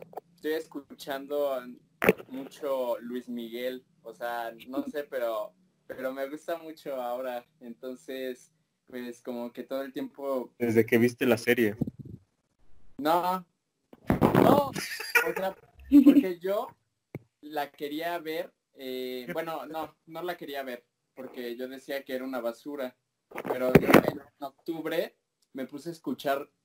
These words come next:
Speaker 1: Luis Miguel, entonces ya después de todos esos meses dije, ah, pues está bien,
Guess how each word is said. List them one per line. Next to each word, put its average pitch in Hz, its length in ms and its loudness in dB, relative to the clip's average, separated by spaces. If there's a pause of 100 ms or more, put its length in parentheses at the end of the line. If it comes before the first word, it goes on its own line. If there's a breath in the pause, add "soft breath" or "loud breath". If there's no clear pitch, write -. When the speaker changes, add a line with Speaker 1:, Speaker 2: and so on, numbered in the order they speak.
Speaker 1:
Luis 127 260 -2
Miguel, 143 420 0 (360)
entonces 131 680 -6
ya 135 200 4
después 135 760 -6
de 123 200 -6
todos 139 320 -6
esos 143 240 -8
meses 139 540 -10 (320)
dije, 127 260 -4
ah, 185 220 0
pues 175 160 -6
está - 240 -4
bien, 185 260 -4